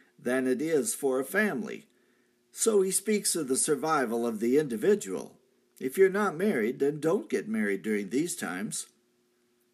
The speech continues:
So do we divorce from one another that it might be easier to live? <laughs> Hardly. If you conclude this, you've missed the meaning of these verses. He then goes on to speak of marriage between one man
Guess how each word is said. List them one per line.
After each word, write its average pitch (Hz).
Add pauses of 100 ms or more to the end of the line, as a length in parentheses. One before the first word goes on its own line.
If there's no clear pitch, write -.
(360)
So -
do 214
we 220
divorce 151
from 160
one 147
another 151 (280)
that 147
it 135
might 127
be 135
easier 147
to 143
live? 117 (600)
<laughs> 180 (240)
Hardly. 143 (340)
If 135
you 226
conclude 175
this, 185 (260)
you've 190
missed 147
the 160
meaning 151
of 143
these 180
verses. 180 (520)
He 127
then 143
goes 123
on 131
to 143
speak 147
of 147
marriage 135
between 127
one 120
man 107